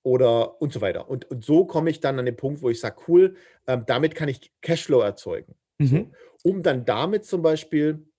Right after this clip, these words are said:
Speaker 1: Ökosystem-Coins zu kaufen oder
Speaker 2: Mhm.
Speaker 1: L-, Store of Value wie Bitcoin zu kaufen oder
Speaker 2: Mhm.
Speaker 1: mir Cashflow zu realisieren, um hier mir 'n, keine Ahnung, einen neuen Baum im Pfla-, Garten pflanzen zu lassen oder
Speaker 2: Mhm.
Speaker 1: so. Oder,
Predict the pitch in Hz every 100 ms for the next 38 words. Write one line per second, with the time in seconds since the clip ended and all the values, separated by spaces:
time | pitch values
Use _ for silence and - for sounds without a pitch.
0 | _ _ _ _ - 151 147 123 - 113
1 | 110 101 98 - 101 - - - - 139
2 | 143 131 117 117 165 - _ 123 131 -
3 | - 139 127 131 139 147 135 123 117 139
4 | - 104 - 101 - - - - 147 156
5 | 139 127 - 107 - - - 165 160 -
6 | 139 131 127 131 120 110 113 110 120 117
7 | 127 123 117 - _ _ 143 127 123 123
8 | 120 117 113 107 - - - _ _ -
9 | 123 107 139 113 104 107 110 104 131 135
10 | - 101 - 110 113 104 95 98 92 90
11 | 85 - 90 131 170 - _ _ _ -
12 | 123 117 110